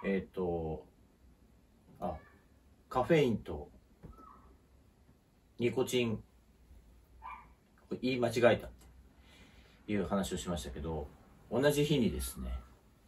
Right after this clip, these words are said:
えー、それもね、あの、レッスンの時の話なんですけど、次の生徒さんの時に、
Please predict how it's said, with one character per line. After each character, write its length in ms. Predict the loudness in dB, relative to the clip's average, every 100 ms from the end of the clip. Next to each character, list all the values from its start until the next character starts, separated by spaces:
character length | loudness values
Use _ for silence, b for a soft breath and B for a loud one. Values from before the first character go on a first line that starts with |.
| -12
え 460 | -8 -6 -8 -10 -14 -20 -20 -20 -20 _ _ _ _ _ -20 _ _ _ _ _ _ -4
ー、 20 |
そ 80 | -2
れ 40 |
も 120 | 2
ね、 280 | 4 4 0 -4
あ 140 | -4
の、 260 | -4 -6 -10 -16 -20 -20 2
レ 120 | 4
ッ 20 |
ス 240 | 4 2 4
ン 80 |
の 100 | 2 0 -10 -20 _ _ -20 -20 -20 _ _ -10
時 200 | -4 -2
の 100 | 0
話 260 | 0 -2 -2
な 80 | -6
ん 20 |
で 40 |
す 40 | -6
け 60 |
ど、 60 | -8
次 260 | 0 6 10
の 140 | 10
生 160 | 12 10
徒 120 | 8
さ 140 | -2
ん 60 | -4
の 60 | -4
時 160 | -6
に、 260 | -6 -8